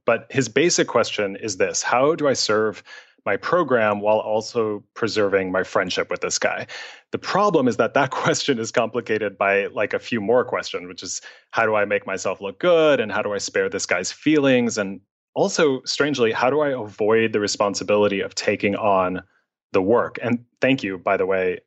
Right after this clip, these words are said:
for being so honest with yourself about all of these conflicts, 'cause it's making it a lot easier for us to, to dissect it.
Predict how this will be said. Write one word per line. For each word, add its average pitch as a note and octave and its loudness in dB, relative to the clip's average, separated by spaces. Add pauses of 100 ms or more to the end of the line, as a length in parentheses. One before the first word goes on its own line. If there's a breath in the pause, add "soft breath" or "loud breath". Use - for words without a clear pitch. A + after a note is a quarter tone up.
(100)
for G#2 0
being G2 2
so G2 4
honest G2 2
with F2+ -8
yourself F#2 0
about F#2 0
all F#2+ 4
of F2 -6
these F2+ -4
conflicts, G2+ 0
'cause F#2 -2
it's F2+ -6
making G2 -2
it F2+ 0
a F#2+ 4
lot F#2 2
easier F2+ -2
for F#2 -2
us F2+ 0
to, E2+ -2 (240)
to - 0
dissect F2+ 2
it. F2 -2